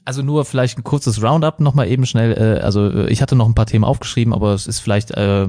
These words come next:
nicht so wichtig, dass man da jetzt ausgiebig drüber spricht. Aber, äh, einerseits habe ich zum Beispiel diesen,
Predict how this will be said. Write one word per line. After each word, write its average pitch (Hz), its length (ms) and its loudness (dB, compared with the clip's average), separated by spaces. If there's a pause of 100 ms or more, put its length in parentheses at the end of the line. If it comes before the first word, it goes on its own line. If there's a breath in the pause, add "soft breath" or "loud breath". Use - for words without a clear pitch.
nicht 107 300 0
so 104 260 0
wichtig, 110 240 -2
dass - 160 -2
man 101 100 0
da 95 80 0
jetzt 92 200 -2
ausgiebig 110 420 -2
drüber 101 180 -2
spricht. 104 280 -6
Aber, 104 240 0 (320 loud breath)
äh, 107 260 2 (100)
einerseits 131 400 0
habe 127 120 0
ich - 80 -2
zum 131 80 -2
Beispiel 117 240 -2
diesen, 113 380 2